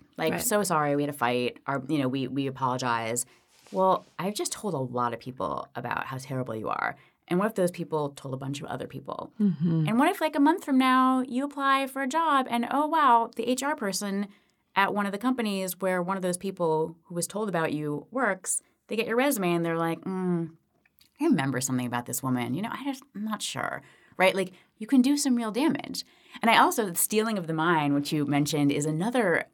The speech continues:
Speaker 1: it's another way of thinking about speech, which I had never considered. And basically, it means sort of deceiving someone into thinking that you've given them something of value when you really haven't.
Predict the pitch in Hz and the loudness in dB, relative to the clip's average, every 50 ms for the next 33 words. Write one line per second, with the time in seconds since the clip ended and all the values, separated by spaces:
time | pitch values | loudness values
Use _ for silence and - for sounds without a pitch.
0 | _ - - 202 196 220 247 330 294 190 156 147 147 147 143 147 151 147 143 131 | _ -10 -6 -2 -2 0 0 2 4 4 4 4 2 0 0 0 0 -2 -2 -4
1 | - - - 143 139 131 135 139 131 135 151 170 175 160 156 151 151 151 160 196 | -4 -4 -4 -4 -4 -4 -6 -6 -6 -4 -2 -2 -2 -2 -4 -4 -4 -4 -4 -4
2 | 190 185 185 170 147 - 160 147 147 131 123 113 131 - - - - - _ _ | -6 -4 -4 -6 -6 -4 -4 -2 -2 -2 -2 -2 -4 -8 -14 -20 -20 -20 _ _
3 | _ _ _ - 180 180 175 175 - - 214 254 285 285 440 427 - 392 269 160 | _ _ _ 0 2 2 2 2 2 2 2 2 2 0 0 0 0 0 0 0
4 | 175 175 175 185 - - 175 170 151 143 143 143 143 - - - 180 180 180 202 | 0 0 0 0 -2 -4 -6 -6 -8 -8 -6 -4 0 0 0 0 0 -2 -2 -2
5 | 208 196 - 185 175 165 160 156 151 151 - 143 143 151 143 - - 151 143 143 | -2 -2 -2 -2 -2 -2 0 -2 -2 -2 -2 -4 -4 -4 -6 -6 -4 -4 -2 -2
6 | 151 143 143 139 135 - 135 143 147 139 135 - 143 135 151 160 156 151 156 147 | 0 0 0 0 -2 0 0 0 0 -2 -2 -4 -2 -2 -2 -2 -2 -2 -4 -4
7 | - 151 139 135 147 139 131 131 127 127 123 123 123 131 143 147 151 151 143 131 | -4 -4 -4 -2 -2 -2 -2 0 0 0 -2 0 0 0 -2 -2 -2 -2 -2 0
8 | 127 123 120 127 120 120 117 - 117 110 123 202 240 240 - | 0 0 0 -2 -4 -4 -4 -6 -6 -6 -4 -4 -4 -4 -6